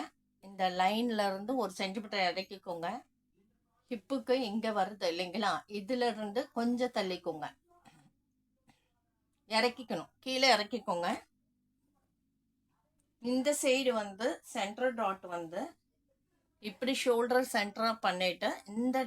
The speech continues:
டா-, சென்டர் டாட்டை எடுத்துக்கோங்க. இது அப்படியே வைங்க. இதை நல்லா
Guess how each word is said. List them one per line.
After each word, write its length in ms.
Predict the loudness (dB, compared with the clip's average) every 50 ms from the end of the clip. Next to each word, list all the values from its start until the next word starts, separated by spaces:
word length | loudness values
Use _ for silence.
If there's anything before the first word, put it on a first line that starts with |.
| 0 0
டா-, 340 | 2 4 4 4 2 2 0 -4 _ _ _ -6 -2
சென்டர் 340 | -2 0 0 0 -2 0 2
டாட்டை 260 | 0 0 0 0 -2 -2
எடுத்துக்கோங்க. 480 | -2 -4 -12 -12 -6 -4 -4 -4 -2 -4 -6 -8 -10 _ _ _ _ _ _ _ _ _ _ _ _ -10 -8 -2
இது 100 | 0 2 0
அப்படியே 340 | 2 0 0 2 4 4 4 4 2 0
வைங்க. 280 | 0 0 0 0 0 0 0 0 -4 -10 -16 _ _ _ _ _ _ _ _ _ _ _ _ _ _ _ _ -18 -10
இதை 120 | -6 0 2 2
நல்லா 340 | 2 2 4 4 6 6 4